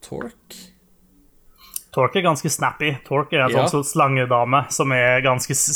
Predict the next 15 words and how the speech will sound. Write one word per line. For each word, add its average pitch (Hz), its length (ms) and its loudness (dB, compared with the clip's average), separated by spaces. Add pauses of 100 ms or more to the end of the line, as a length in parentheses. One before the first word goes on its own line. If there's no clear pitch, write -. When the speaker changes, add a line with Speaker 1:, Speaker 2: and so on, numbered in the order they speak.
Speaker 2:
spydig. 131 340 -2 (120)
<laughs> - 100 -10
Eh, 143 480 2
og 135 40 0
det 123 60 0
Speaker 1:
Ja. 143 60 4
Speaker 2:
er 147 80 2
litt 151 100 0
artig. 143 380 -4
Jeg 151 340 -8
er 156 180 -2
enig 143 120 -4
i 156 80 -4
det. 156 80 -4
Speaker 1:
Ja. 139 120 -8